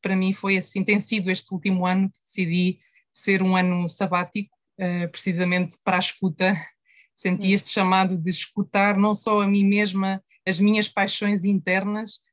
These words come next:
Speaker 1: como também a própria paisagem que, que,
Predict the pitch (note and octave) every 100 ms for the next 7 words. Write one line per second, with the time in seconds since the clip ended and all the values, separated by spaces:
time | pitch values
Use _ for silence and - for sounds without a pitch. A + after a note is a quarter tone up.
0 | _ - G3+ G3+ G#3 G#3 G#3 G#3 G#3 G3
1 | G#3 - G3+ G3+ G3 - F#3 F#3 F#3+ F3
2 | F3+ E3+ D#3+ - F3+ D3+ - F3+ F3 E3+